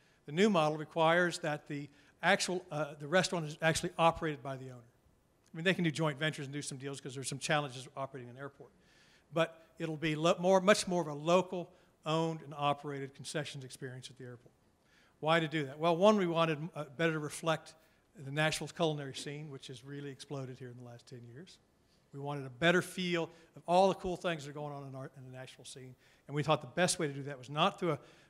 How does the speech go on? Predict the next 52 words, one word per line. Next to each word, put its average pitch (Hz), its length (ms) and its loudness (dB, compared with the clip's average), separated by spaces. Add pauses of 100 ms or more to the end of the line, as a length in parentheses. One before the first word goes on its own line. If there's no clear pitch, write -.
master 156 340 0
concessionaire, 139 640 -10
but 123 120 -20
through 135 140 -16
the 143 100 -18
individual 147 440 -2
operators. 127 600 -10 (460)
And 143 100 -4
that 143 60 0
it 139 40 -4
would 143 140 -6
in-, 143 240 -10
infuse 143 360 -10 (120)
competition 185 640 4
as 143 140 -8
well 151 140 -4
as 135 80 -14
pride 165 340 6
in 156 80 -6
the 139 60 -10
brand, 139 460 -8 (640)
uh, 135 320 -12
and 139 220 -12
give 135 140 -14
a 131 60 -16
better 160 200 -2
reflection 151 560 -4
of 131 60 -12
what 135 100 -12
the - 80 -20
city's 131 240 -12
all 127 160 -12
about. 120 160 -16
And 117 80 -18
we're 143 60 -10
excited 165 360 2
about 127 180 -14
that. - 80 -20
It - 60 -20
takes - 200 -8
a 151 60 -4
while 151 360 4
to, 131 180 -10 (340)
to, 165 100 -12
to - 180 -12
roll 156 300 -2
it 143 60 -6
in 151 60 -2
and 143 140 -2
make 147 160 2
it 131 80 -12
happen, 156 380 0